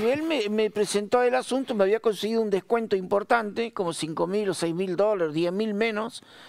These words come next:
Y, y entonces yo igual no llegaba, yo, yo tenía que decirle que no, pero nada más que estaba disimulando un poco.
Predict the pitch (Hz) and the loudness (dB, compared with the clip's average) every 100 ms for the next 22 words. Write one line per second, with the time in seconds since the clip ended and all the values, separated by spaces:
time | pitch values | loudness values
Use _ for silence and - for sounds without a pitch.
0 | - - - - - 214 208 202 202 196 | -20 -20 -20 -12 -4 -2 -2 -2 -4 -4
1 | 190 127 208 226 240 247 269 320 - 302 | -6 -2 -2 0 0 0 -2 -2 -2 0
2 | 247 254 196 - 233 294 220 170 262 233 | 2 2 0 0 2 4 2 0 -2 -4
3 | - _ _ - 320 349 233 208 - 226 | -12 _ _ -4 0 0 2 2 4 2
4 | 185 170 226 220 170 175 185 240 277 - | 2 2 4 2 2 2 2 0 2 2
5 | 247 190 180 185 214 214 196 196 175 | 2 0 0 2 2 2 0 0 -2